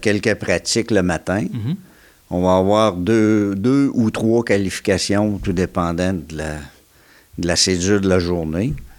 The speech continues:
Speaker 1: Puis ensuite, en élimination, ben, ça va aller entre, euh,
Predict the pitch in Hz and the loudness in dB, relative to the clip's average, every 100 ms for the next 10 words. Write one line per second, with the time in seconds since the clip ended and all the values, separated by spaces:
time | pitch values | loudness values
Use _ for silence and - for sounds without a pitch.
0 | - - - _ _ - 92 95 92 104 | -20 -20 -20 _ _ -6 0 0 0 0
1 | 117 117 104 101 107 110 107 98 92 - | -2 0 0 2 2 2 0 0 0 0
2 | 113 110 85 82 90 87 87 85 87 95 | 0 0 -2 -4 -4 -4 -2 -2 0 0
3 | 92 82 82 73 80 76 73 | -2 -4 -8 -8 -8 -8 -12